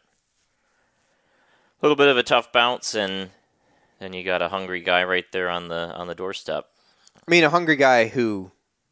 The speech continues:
Speaker 2: is being ignored.
Speaker 1: He's, he's, you know, gotten behind the de-, the defender, and,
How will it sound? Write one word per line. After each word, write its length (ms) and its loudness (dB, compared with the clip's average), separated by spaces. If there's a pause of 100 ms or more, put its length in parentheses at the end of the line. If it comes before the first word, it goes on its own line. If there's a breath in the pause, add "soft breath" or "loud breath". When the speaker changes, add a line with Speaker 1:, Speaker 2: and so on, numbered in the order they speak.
(280)
Speaker 2:
is 120 -10
being 200 0
ignored. 540 -8 (100)
Speaker 1:
He's, 160 -18
he's, 240 -10 (360)
you 80 -16
know, 120 -10
gotten 300 -2
behind 340 -6
the 60 -12
de-, 240 -10 (160)
the 100 -20
defender, 640 -4
and, 240 -4